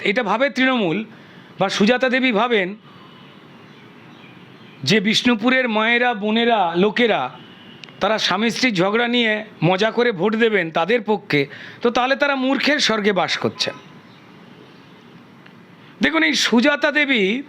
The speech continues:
তিনি রচনা বন্দ্যোপাধ্যায়ের মতো জনগর্জন সভার নামে যে জনবর্জন সভা, হাফ মাঠ খালি তৃণমূলের, লোক আসেনি, সেই সভা থেকে নেমেই বলেছেন দুর্ভাগ্যজনকভাবে যে সন্দেশখালির প্রসঙ্গে উনি বলেছেন, "শাহরুখ খানের কথা টেনে আমি বলছি,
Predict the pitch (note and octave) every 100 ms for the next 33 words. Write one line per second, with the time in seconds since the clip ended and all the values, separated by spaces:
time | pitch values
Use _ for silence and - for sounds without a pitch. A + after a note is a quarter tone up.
0 | - - - - - B3+ C#4 A#3+ A3+ B3
1 | C4 A#3+ A#3+ A#3+ C4 B3+ A3 C4 B3+ B3+
2 | A#3 F3+ G#3 C4 - - - B2+ G#3 A#3
3 | C4 A3 A#3 A3 B3+ B3+ - G3+ A#3+ A#3+
4 | B3 B3+ A#3+ A3 G3+ G#3+ A#3+ A#3 A#3 G#3
5 | B3+ G#3+ A3+ A3+ F3+ F#3 G#3 A3 A3+ A3
6 | G3 A3+ F#3+ G#3+ G3+ F3+ C#3+ F3+ A3 -
7 | - F#3+ A3+ A3 F#3 G3+ A3 D#3+ G3 -
8 | - - - A#3+ A3+ E3+ G#3 A3+ B3+ B3+
9 | A#3 A3 A3+ C#4+ F4 D#4 D4+ A#3 B3 G#3
10 | B3 C4 C#4+ C#4+ D#4+ C#4+ A#3 F#3+ D3 B2
11 | G#2 - - - - - - - - -
12 | - - - - - - - - - -
13 | F#3+ F#3+ F#3 A#3 B3 B3+ C#4 D4 C#4+ B3
14 | B3+ C4+ C#4 C#4+ C#4 A3+ B3 C4 D4 D#4+
15 | - G3 B3+ - C4 C#4 C4 G#3+ A#3 A#3
16 | C4 C4+ C4+ G3+ G#3+ A3 A#3+ A#3 A3